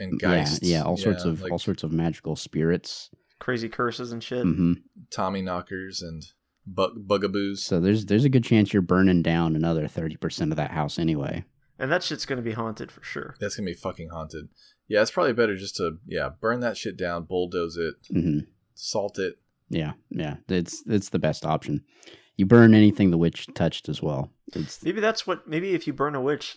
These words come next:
Speaker 3: that's how, um, it nullifies that, like, all the curses and shit.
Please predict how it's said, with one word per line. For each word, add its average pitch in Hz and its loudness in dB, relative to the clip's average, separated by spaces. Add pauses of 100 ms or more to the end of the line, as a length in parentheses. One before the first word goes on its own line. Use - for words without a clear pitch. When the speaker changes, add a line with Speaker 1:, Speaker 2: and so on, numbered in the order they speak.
Speaker 3:
that's 123 -4
how, 117 0
um, 107 -6 (320)
it 123 -4
nullifies 117 -4 (120)
that, 104 -10 (640)
like, 110 -10
all 113 -4
the - -10
curses - -10
and - -18
shit. - -12